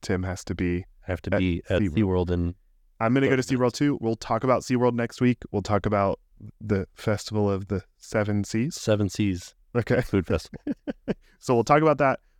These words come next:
Speaker 1: We're gonna talk about our experience over at Disney when we make it over there this week. And we're hoping to also go back to Mardi Gras.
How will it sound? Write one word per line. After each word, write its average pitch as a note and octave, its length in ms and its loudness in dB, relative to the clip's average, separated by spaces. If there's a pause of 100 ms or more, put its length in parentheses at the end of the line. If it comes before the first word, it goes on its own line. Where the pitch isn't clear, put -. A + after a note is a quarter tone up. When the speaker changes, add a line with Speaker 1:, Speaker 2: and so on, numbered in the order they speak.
Speaker 1:
We're A2 100 -2
gonna G2+ 80 0
talk A#2 180 0
about A#2 180 4
our G#2+ 220 0
experience G#2+ 480 0
over F#2+ 140 -2
at E2+ 120 -6
Disney C#3 400 2
when A#2+ 140 -2
we A#2+ 80 2
make B2 160 -2
it A#2+ 80 0
over A#2 140 -2
there A#2+ 100 0
this A#2+ 160 -4
week. B2 220 -2 (360)
And C#3+ 320 4
we're A2 120 0
hoping C#3 280 -2
to - 120 -6
also A2+ 280 0
go G#2 180 -2 (120)
back A#2 260 0
to - 120 -6
Mardi A2+ 240 0
Gras. G#2+ 300 0